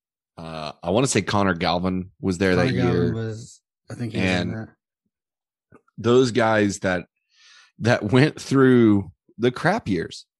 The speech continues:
Speaker 1: they had two seasons of their college football career where they won a total of three games. You know, they had a two and seven year and a one and eleven year.
Speaker 2: Raleigh Tejada.
Speaker 1: And
Speaker 2: I mean,
Speaker 1: yeah, Raleigh Tejada. Man, cannot forget about Raleigh Tejada. Ra-,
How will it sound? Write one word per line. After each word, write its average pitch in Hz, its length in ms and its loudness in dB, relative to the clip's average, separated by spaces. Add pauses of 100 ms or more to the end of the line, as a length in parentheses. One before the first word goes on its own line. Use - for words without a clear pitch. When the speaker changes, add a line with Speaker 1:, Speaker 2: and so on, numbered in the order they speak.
(100)
Speaker 1:
they 139 140 0
had 170 300 0 (500)
two 233 180 0
seasons 147 600 -4
of 104 180 -8
their 104 140 2
college 117 360 2
football 120 260 -2
career 107 360 -2
where 95 100 -2
they 98 80 -2
won 98 180 -4
a 92 40 -4
total 101 340 -6
of 87 100 -6
three 90 200 -6
games. 85 440 -12 (340)
You 82 100 -10
know, 87 100 -6
they 90 80 0
had 92 100 2
a 87 40 0
two 123 180 4
and 127 100 4
seven 113 240 4
year 110 180 0
and 90 80 -2
a 90 40 -2
one 95 180 0
and 95 80 -2
eleven 90 260 0
year. 85 340 -6 (420)
Speaker 2:
Raleigh 123 280 -4
Tejada. 110 560 -4 (160)
Speaker 1:
And 117 80 -12
Speaker 2:
I - 20 -12
mean, 110 340 -12 (580)
Speaker 1:
yeah, 107 200 0
Raleigh 117 300 4
Tejada. 95 320 -2
Man, 95 280 -4
cannot 90 280 -6
forget 87 200 -6
about 82 160 -4
Raleigh 82 200 -4
Tejada. 80 340 -14 (920)
Ra-, - 220 0